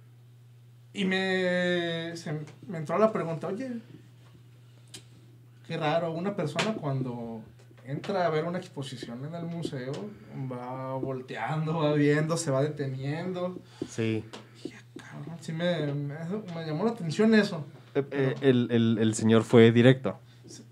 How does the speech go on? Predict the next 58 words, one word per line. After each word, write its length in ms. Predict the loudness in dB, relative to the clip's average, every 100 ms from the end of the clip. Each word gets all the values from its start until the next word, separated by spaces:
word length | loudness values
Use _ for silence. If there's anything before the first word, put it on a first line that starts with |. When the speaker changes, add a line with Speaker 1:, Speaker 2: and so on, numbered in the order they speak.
| -20 -8
Speaker 1:
pasó 260 | -6 -4 0
directo. 540 | 2 2 0 -8 -8 -8
Speaker 2:
Ok. 220 | -6 -4 0
Speaker 1:
Llegó 280 | 2 4
al 80 | 2
fondo, 300 | 0 -2 0
digo 280 | -2 -4 -6
que 100 | -2
la 200 | 0 0
sala 200 | 0 -2
tiene 180 | -2 -4
forma 280 | -6 -4 -2
de 180 | 0 2
L, 280 | 2 0 -2
Speaker 2:
Sí. 180 | -2 0
Speaker 1:
dio 140 | 0
vuelta 240 | -4 -4
a 40 | -4
la 80 | -4
derecha, 300 | -6 -12 -16 -10
a 40 |
la 60 | -8
Speaker 2:
Ok. 180 | -6 -6 -6 -2
Speaker 1:
parte 240 | -2 -4
final 280 | -6 -4 -4
de 60 | -2
la 100 | -4
sala. 220 | -4 -6 -6 -8 -14 -16 -10
Yo 100 | -4
me 120 | -4
quedé 180 | 0 2
así. 400 | 2 2 0 -4 -12 -20 -20 -20 -20 _ -20 -20 -20 -20 -20 -20 -16
Dije, 140 | -16 -16 -12
"Cabrón, 200 | -10 -6
qué 100 | -4
raro". 260 | -4 -4
Dije, 200 | -6 -4
"Bueno, 300 | -4 -2 -4 -6 -18 _ _ _ _ _
piensas 300 | 0 2 -2
un 40 | -6
chingo 260 | -10 -8
de 100 | -4
cosas 240 | -4 -2 -2
en 60 |
ese 100 | 0
rato". 180 | 0 0 -2
Dije, 100 | -2
"A 40 |
lo 40 | -2
mejor 220 | 0 0
va 100 | 2
a 120 | 2
ver 20 | 2 -2 -2
de, 60 |
de 80 | -6
acá 180 | -8 -8
para 140 | -8
acá". 320 | -2 0 0